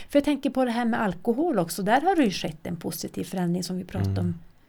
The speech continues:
Speaker 2: Precis.
Speaker 1: tidigare här. Att ungdomen överlag har en, ändrat sin attityd till det.
Speaker 2: Mm.
Speaker 1: Och, och jag tänker att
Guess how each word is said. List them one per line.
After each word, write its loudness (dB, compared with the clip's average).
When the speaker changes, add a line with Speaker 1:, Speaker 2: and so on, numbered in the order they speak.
Speaker 2:
Precis. -4
Speaker 1:
tidigare 2
här. -8
Att -4
ungdomen 0
överlag 0
har -4
en, -4
ändrat 2
sin -2
attityd -8
till -10
det. -2
Speaker 2:
Mm. -4
Speaker 1:
Och, 2
och 4
jag 6
tänker 2
att -8